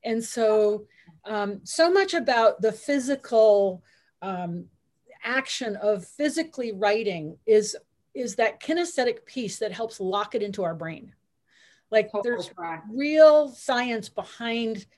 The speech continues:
Speaker 1: the action of writing, the action of visualizing, the actions of goal setting, the actions to create attraction. And so it, it sounds to me like what you've done with this day planner, by targeting it specifically to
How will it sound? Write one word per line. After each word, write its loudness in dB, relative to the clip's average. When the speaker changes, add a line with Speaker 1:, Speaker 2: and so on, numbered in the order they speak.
Speaker 1:
the -2
action -6
of -10
writing, 0
the -8
action -8
of -10
visualizing, -2
the -8
actions -8
of -14
goal -2
setting, -2
the 0
actions -10
to -14
create -2
attraction. -4
And -6
so 2
it, 0
it -6
sounds -2
to -8
me -4
like -2
what -2
you've -10
done -6
with -8
this -10
day -2
planner, -10
by 4
targeting -2
it -6
specifically -6
to -10